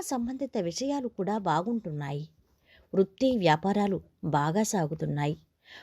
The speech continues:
వైవాహిక జీవితం ఆనందంగా ఉంటుంది. ఈరోజు వీరు పాటించవలసిన పరిహారం. మంచి ప్రేమ జీవితాన్ని సాధించటానికి ఇంట్లో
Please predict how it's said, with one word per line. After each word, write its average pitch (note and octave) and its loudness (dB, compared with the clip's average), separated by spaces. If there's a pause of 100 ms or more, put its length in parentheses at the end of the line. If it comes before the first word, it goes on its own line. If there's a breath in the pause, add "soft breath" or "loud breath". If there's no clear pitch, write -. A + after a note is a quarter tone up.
వైవాహిక E4+ 6
జీవితం A3 0 (280)
ఆనందంగా A#3 0
ఉంటుంది. D3 -2 (1000)
ఈరోజు G#3 8 (200)
వీరు G3 4
పాటించవలసిన B3 0
పరిహారం. C#3+ -2 (600 loud breath)
మంచి A3+ 4
ప్రేమ G3 4
జీవితాన్ని F3 2
సాధించటానికి E3 0 (360 soft breath)
ఇంట్లో F3+ 4